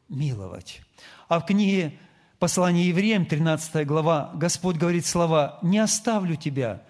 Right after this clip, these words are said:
не покину тебя». И дальше автор говорит: «Что сделает мне человек?» Если Господь говорит: «Я не оставлю тебя и не покину тебя», что мне может сделать человек? А если я оставил тебя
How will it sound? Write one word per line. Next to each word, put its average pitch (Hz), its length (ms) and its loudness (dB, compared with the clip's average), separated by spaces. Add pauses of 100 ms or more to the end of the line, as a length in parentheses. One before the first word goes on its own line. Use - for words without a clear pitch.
(260)
не 220 200 2
покину 240 580 0
тебя». 156 600 0 (920)
И 147 100 -4
дальше 151 380 -2
автор 143 380 -4
говорит: 135 340 -4 (200)
«Что - 340 -4
сделает 196 540 -2
мне 160 180 -4
человек?» 131 640 -10 (340)
Если 254 320 2
Господь 226 480 0
говорит: 208 360 -2
«Я 190 180 0
не 190 100 2
оставлю 185 540 -2
тебя 139 340 -4 (180)
и 233 120 0
не 233 120 0
покину 185 420 -2
тебя», 127 360 -8 (160)
что - 540 0
мне 330 200 0
может 277 460 0
сделать 214 540 -2
человек? 196 640 -2 (1120)
А 175 100 2
если 196 380 2
я 180 220 2
оставил 214 760 -2
тебя 139 520 -4